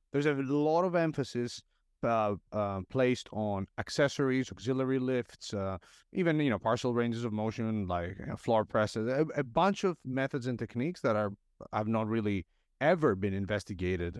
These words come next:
formally. Um, and people are much less skeptical about those than they are about some modifications for, you know, hypertrophy optimization.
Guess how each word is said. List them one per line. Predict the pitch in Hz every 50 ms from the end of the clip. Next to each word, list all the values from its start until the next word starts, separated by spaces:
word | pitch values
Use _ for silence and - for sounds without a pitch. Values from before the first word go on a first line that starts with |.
| - -
formally. | - - 117 113 123 113 101 90 82 95 123 151 - _ _ _ _ _ _ _ _ _ -
Um, | - 113 113 110 110 107 107 101 - - _ _ _ _ _ _ _ _ _ _ -
and | 120 120 120 120 117 120 120 110 - _ _ _ _ _ _ _ _ -
people | 156 143 131 147 139
are | 127 127 127 123 120 123 120 - -
much | 113 110 110 127 127 131 151 180 202 - -
less | 165 147 120
skeptical | - - - 120 110 117 110 - 107 104 104 92 73
about | 98 95 107 104 101 90
those | 107 101 98 98 95 87 -
than | - 95 95 95
they | 101 98
are | 95 95 92 92 90 87 87 - _ _ _ _ _ _ - -
about | 107 95 104 101 101 95 -
some | - - - 127 113 113 110 107 82 - _ _ _ _ _ _ _ _ _ _ _ _ _ _ -
modifications | 120 123 110 107 95 113 101 101 110 104 92 98 104 98
for, | - - 101 92 92 95 92 90 90 - -
you | 117
know, | 104 87 82
hypertrophy | - 110 107 - 123 123 120 - 98 101
optimization. | 104 - - 101 95 90 87 101 95 90 - - 87 78